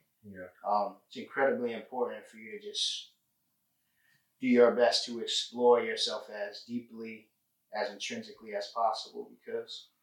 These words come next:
Speaker 2: it'll benefit you in the long run. Because if you go through something later on in life
Speaker 1: Mm.
Speaker 2: and you're not equipped with the tools because you didn't go through something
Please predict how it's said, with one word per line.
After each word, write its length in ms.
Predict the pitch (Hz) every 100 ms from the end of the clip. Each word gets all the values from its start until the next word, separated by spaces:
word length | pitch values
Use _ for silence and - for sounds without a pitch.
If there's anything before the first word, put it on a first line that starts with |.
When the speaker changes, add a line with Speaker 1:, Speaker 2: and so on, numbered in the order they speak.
| _ _ _ _
Speaker 2:
it'll 180 | 113 107
benefit 480 | 127 123 - 110
you 140 | 117 110
in 60 |
the 80 | 104
long 320 | 104 117 113
run. 140 | 107 104
Because 280 | 101 107 104
if 140 | -
you 80 | 113
go 180 | 120 113
through 140 | 120
something 360 | - 110 110 107
later 260 | 110 107
on 160 | 107 101
in 100 | 104
life 280 | 123 120 - - - 113
Speaker 1:
Mm. 80 | 110
Speaker 2:
and 100 | 113
you're 80 | 107
not 180 | 107
equipped 320 | 98 - - -
with 100 | _
the 60 | -
tools 680 | 131 123 117 104 - - -
because 280 | - - 104
you 120 | 208
didn't 220 | 214 104
go 160 | 104 -
through 160 | 143
something 480 | - - - 113 113